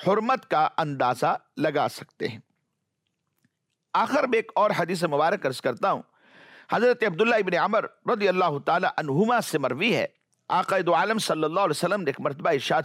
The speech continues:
فرمایا، "کیا تم جانتے ہو مسلمان کون ہے؟" سوال کیا گیا، اور جب سوال آتا ہے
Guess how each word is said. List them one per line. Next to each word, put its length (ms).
فرمایا، 360
"کیا 160
تم 260
جانتے 380
ہو 140
مسلمان 480
کون 320
ہے؟" 200
سوال 460
کیا 220
گیا، 160
اور 100
جب 180
سوال 460
آتا 320
ہے 140